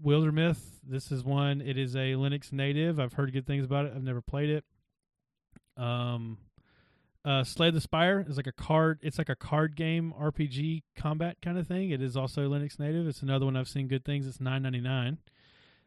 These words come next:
Uh, but then they have things like Tailspire, which is, like,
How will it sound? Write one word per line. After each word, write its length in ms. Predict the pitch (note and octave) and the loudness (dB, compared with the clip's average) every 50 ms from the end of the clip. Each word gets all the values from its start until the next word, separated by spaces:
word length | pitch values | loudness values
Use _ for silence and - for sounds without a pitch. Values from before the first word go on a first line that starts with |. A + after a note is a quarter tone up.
| _ _ _ - | _ _ _ 0
Uh, 400 | C3+ C3+ C3+ C3+ C3 C3 C3 B2+ | 2 2 4 4 4 2 2 2
but 140 | B2+ C#3 | 0 4
then 100 | D3+ A3+ | 6 8
they 100 | B3 A#3 | 8 8
have 140 | G3 F3+ D#3+ | 8 6 6
things 220 | - F#3+ F#3 D#3+ F3+ | 6 6 6 6 4
like 140 | D3+ - | 2 2
Tailspire, 840 | - - - - G3 G#3+ G#3+ G3 - - - C#3 B2+ B2 A#2 A2+ A#2 | 2 -2 2 4 4 6 4 4 0 0 0 2 4 4 4 4 4
which 180 | B2 C3 - - | 4 2 4 4
is, 400 | D3 C#3+ C#3+ C#3 C3 B2 A#2+ B2+ | 4 6 6 6 4 2 0 0
like, 320 | C3+ C3 B2+ A#2+ - - | 0 2 0 0 -2 -10